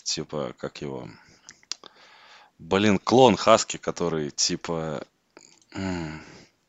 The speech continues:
не помнишь? И просто один в один чувак читает, как Хаски.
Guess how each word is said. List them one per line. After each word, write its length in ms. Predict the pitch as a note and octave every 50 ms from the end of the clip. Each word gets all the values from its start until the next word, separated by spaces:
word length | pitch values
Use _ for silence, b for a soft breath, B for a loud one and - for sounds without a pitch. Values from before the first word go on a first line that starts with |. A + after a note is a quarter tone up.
| B B B B B B B B B B -
не 120 | G2 G2+ G2+
помнишь? 480 | - B2+ D#3+ F#3 E3 A2+ - - - -
И 320 | A#1 A#1 F#2 E2+ - E2
просто 480 | - - - G#2 B2+ B2+ - - F#2+ F#2+
один 220 | F#2+ F#2+ G2+ F#2+
в 40 | F2+
один 220 | F#2+ G2 A2 G2+
чувак 460 | F2+ - - E2 E2 D#2+ D#2 - -
читает, 400 | - - - E2 - D#2+ D2+ -
как 200 | - - - - -
Хаски. 420 | E2 D#2+ D2+ - - - - -